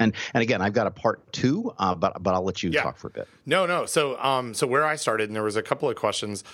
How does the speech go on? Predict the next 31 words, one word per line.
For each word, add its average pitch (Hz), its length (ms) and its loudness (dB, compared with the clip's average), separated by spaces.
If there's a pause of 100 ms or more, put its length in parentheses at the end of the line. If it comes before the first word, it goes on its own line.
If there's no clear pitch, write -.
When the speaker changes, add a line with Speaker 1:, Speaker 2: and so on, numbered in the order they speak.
(220)
Speaker 2:
um, 101 280 -2
that, 95 300 -6
that 101 260 -4
came 104 180 -2
to 101 80 -2
me, 98 380 -2
um, 90 560 -4
from, 98 560 -6
from 95 180 -2
Deep 92 220 -4
Lobster 95 340 2
and 90 160 -2
you 90 140 2
about 92 300 0
this. 87 200 -2
And 95 100 -2
where 110 120 4
I 117 60 0
started 117 280 0
was, 95 160 -2 (360)
um, 101 340 2
this 104 160 0
question 104 320 2
about 92 400 0
molluscan 98 500 0
shellfish 90 380 -2
tanks. 82 340 -8
And, 92 220 -4
and 98 220 -2
molluscan, 117 600 0
although, 123 520 2